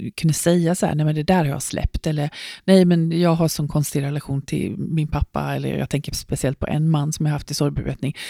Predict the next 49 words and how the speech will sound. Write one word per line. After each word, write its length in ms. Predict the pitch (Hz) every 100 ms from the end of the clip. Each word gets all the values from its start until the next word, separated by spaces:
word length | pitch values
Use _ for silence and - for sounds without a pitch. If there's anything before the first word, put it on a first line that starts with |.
| - -
men 80 |
det 80 | 175
där 140 | 160 160
har 60 |
jag 180 | 190 139
släppt." 440 | - - - - -
Men 140 | 180
det 60 | 170
hade 360 | 240 208 139
man 160 | 131 214
inte, 320 | 320 - - -
utan 240 | - 175 185
man 160 | 180
pratade 540 | 180 202 175 131 185 185
väldigt 260 | 196 180
mycket 240 | 175 170 -
om 300 | 160 151 147
det 160 | 160
och 180 | 180 175 - - - -
återkom 680 | 190 190 170 156 - 190 190
till 120 | 190
de 120 | 196
här 140 | 180 143
känslorna 640 | - 165 160 - 147 147
som 240 | - 151 - _
ju 180 | - 165
faktiskt 380 | - 143 147 -
var 100 | -
obearbetade, 840 | 160 156 147 143 131 131 - 143
och 120 | 151
man 120 | 147 151
kände 300 | 156 151 143
sig 180 | -
som 200 | - 139
ett 100 | 135
offer 680 | - 151 - - 151 151 151
och, 160 | 143 - - -
och 240 | - - 156
hela 220 | 160 135
den 200 | 139 135
biten. 380 | 156 - 85 160 - - - -
Ehm, 420 | 160 156 143 147 - _ -
det, 160 | 165
och 120 | 156 170
det 140 | 180
är 360 | 170 196 190 160
otroligt, 720 | - - 175 147 135 _ -
eh, 140 | 135
spännande. 560 | - - 139 135 170